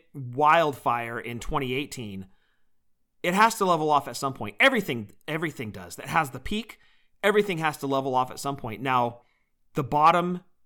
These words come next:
is not going to be where it was before. I, I don't think we're ever gonna see those prices again.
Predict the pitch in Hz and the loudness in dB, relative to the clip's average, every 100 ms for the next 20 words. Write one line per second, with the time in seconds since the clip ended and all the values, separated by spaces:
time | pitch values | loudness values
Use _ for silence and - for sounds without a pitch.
0 | _ - 131 147 151 143 147 143 135 131 | _ -8 -4 0 0 0 -4 -4 -6 -6
1 | 127 131 131 120 113 113 117 98 104 - | -4 -2 -2 -4 -6 -6 -8 -8 -12 -10
2 | 110 113 - _ _ _ _ _ _ - | -8 -8 -10 _ _ _ _ _ _ -8
3 | 123 113 135 135 131 123 139 127 101 117 | -8 -6 -2 -2 -4 -6 -8 -6 -8 -6
4 | 127 127 117 135 127 120 131 123 131 110 | -6 -8 -6 -6 -6 -6 -6 -6 -8 -10
5 | 104 110 107 156 | -12 -12 -10 -10